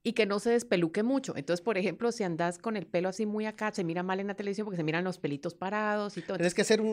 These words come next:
Speaker 2: un, un, que sea express
Speaker 1: que
Speaker 2: para
Speaker 1: sea
Speaker 2: una
Speaker 1: express
Speaker 2: presentación
Speaker 1: y que,
Speaker 2: rápida
Speaker 1: y que
Speaker 2: y
Speaker 1: se quede así como puestecito.
Speaker 2: Ajá.
Speaker 1: Porque si no, salen los pelos. Y
Speaker 2: Sí, horrible.
Speaker 1: entonces, eh, me hice mi corte de pelo de tele.
Speaker 2: Ujú.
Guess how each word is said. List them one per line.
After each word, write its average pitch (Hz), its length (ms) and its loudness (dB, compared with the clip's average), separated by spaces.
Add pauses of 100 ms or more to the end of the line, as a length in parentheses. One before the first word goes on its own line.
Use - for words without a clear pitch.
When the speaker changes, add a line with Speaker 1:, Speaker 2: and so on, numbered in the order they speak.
Speaker 2:
un, 208 80 4
un, 202 80 -6
que 170 100 0
sea 214 140 6
express - 600 4
Speaker 1:
que 269 80 4
Speaker 2:
para 143 200 10
Speaker 1:
sea 151 80 10
Speaker 2:
una 202 120 10
Speaker 1:
express 196 160 8
Speaker 2:
presentación 185 500 8
Speaker 1:
y 196 40 4
que, 180 60 6
Speaker 2:
rápida 226 380 8
Speaker 1:
y - 80 8
que 233 60 10
Speaker 2:
y - 20 4
Speaker 1:
se 220 140 6
quede 247 300 6
así 262 220 -4
como 247 300 -2
puestecito. 175 720 -2
Speaker 2:
Ajá. 113 320 -6
Speaker 1:
Porque 185 200 -2
si 185 100 -2
no, 196 200 0
salen 170 280 0
los 170 100 -2
pelos. 143 400 -8
Y - 160 -20
Speaker 2:
Sí, 110 260 -4
horrible. 92 300 -12 (340)
Speaker 1:
entonces, 208 540 -2 (360)
eh, 165 320 -4
me 156 180 0
hice 143 160 -6
mi 160 100 -2
corte 143 320 0
de 170 60 4
pelo 113 240 -6
de 135 60 -6
tele. 254 220 -10 (120)
Speaker 2:
Ujú. 120 340 -8